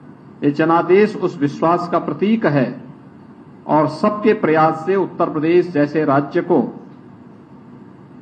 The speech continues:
देश के समृद्धतम राज्यों में स्थापित करेंगे। यह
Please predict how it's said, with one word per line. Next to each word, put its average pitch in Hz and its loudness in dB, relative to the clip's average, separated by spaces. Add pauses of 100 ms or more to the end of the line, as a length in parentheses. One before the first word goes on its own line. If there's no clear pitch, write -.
(420)
देश 180 4
के 196 4 (800)
समृद्धतम 196 0
राज्यों 170 2
में 175 2
स्थापित 147 -4
करेंगे। 175 4 (1160)
यह 160 2